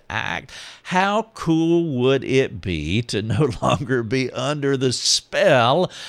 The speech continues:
of people's opinions, free to make biblical judgments about others and react to them according to what they needed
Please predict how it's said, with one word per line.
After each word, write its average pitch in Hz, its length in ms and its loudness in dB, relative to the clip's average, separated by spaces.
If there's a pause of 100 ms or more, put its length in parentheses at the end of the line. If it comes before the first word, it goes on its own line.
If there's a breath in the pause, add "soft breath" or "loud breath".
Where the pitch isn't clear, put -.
(120 loud breath)
of 120 200 2
people's 123 340 0
opinions, 117 840 0 (240 loud breath)
free 170 960 2
to 113 160 -4
make 113 260 -4
biblical 131 480 -2
judgments 98 760 -2
about 123 320 0
others 117 680 2
and 139 240 0
react 170 600 0
to 120 180 0
them 101 340 0
according 151 680 -2
to 113 200 -4
what 120 380 0
they 98 280 0
needed 147 880 -2